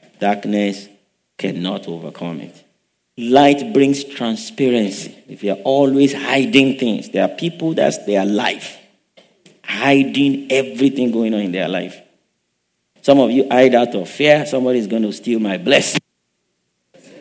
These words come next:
That,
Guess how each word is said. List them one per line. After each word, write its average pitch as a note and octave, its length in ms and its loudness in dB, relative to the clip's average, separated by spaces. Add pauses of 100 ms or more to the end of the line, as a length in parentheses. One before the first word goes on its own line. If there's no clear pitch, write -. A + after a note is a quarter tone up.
(2750)
That, - 680 0